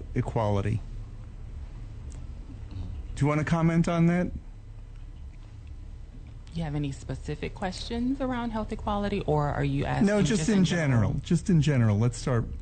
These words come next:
Speaker 1: with that.
Speaker 2: I mean, I think the general thing that we've been probably talking about since the last time that I was, uh, here on the show is the need and desire to have, um,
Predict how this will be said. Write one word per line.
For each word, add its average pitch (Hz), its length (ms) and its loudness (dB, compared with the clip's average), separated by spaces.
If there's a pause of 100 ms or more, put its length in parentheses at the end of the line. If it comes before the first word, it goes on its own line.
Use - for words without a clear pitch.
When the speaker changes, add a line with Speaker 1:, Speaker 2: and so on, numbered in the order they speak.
Speaker 1:
with 117 220 2
that. 98 240 2
Speaker 2:
I 262 40 2
mean, 285 120 2
I 277 60 0
think 262 240 -4
the 180 60 0
general 156 520 0
thing 143 540 0
that 139 340 0
we've 139 420 2
been 139 480 4 (380)
probably 139 380 2
talking 139 380 4
about 131 280 2
since 143 240 2
the 139 100 0
last 135 360 2
time 131 320 4
that 127 240 4 (180)
I 139 160 2
was, 131 320 4 (260)
uh, 127 380 2
here 139 380 4
on 131 180 4
the 127 100 2
show 120 480 4
is 123 560 4 (500)
the 131 300 6
need 143 420 6
and 123 160 4
desire 123 580 4
to 120 180 2
have, 120 800 4 (220)
um, 117 440 4